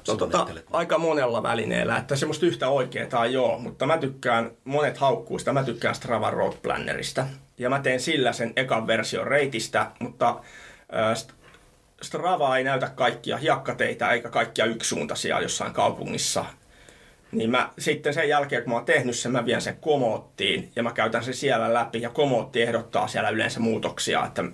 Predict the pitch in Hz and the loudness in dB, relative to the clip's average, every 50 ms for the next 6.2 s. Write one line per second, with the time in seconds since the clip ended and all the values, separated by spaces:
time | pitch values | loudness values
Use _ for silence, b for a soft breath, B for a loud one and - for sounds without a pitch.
0 | - - - - - _ - 135 117 110 113 117 113 - - 107 95 - - 90 | -8 -10 -10 -10 -4 _ 0 2 2 0 -2 -4 -4 -2 -2 -2 -2 -2 -4 -4
1 | - 107 107 104 104 - 107 98 98 - 117 - - - 87 - 113 113 - - | -2 0 0 0 0 0 0 -2 0 -2 -4 -4 -2 -2 0 0 -2 -4 -2 0
2 | - 87 85 98 - - - - B B B B B B _ - - - 101 107 | 0 0 0 0 -2 -6 -12 -20 B B B B B B _ -10 -2 0 0 2
3 | 113 117 117 104 - - 98 113 113 - 147 131 - - 170 135 120 120 127 147 | 2 2 0 0 0 -2 -2 -2 0 0 0 0 0 0 0 0 2 0 0 0
4 | 160 151 131 131 - 117 - - - - - - - 117 127 117 120 113 110 - | 0 0 0 0 0 -2 -2 -2 -2 -4 -4 -4 -4 -2 0 0 0 0 0 -2
5 | - 110 110 110 - - 139 135 - 110 - - - - 127 139 151 139 120 123 | -2 -2 -2 -2 0 -2 -2 0 -2 -4 -6 -8 -10 -8 -2 0 0 0 2 2
6 | 113 110 107 110 | 0 0 0 -2